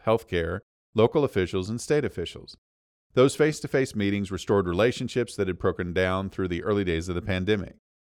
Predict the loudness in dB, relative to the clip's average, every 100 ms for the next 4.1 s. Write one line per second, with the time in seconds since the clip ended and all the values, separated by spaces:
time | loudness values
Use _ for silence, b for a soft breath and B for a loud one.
0 | _ _ _ _ 2 2 0 0 2 0
1 | 0 0 0 -4 -8 -6 -4 -2 0 2
2 | 0 0 -2 0 0 -2 -4 0 0 0
3 | -2 -4 -8 -12 _ 0 2 -2 -2 -6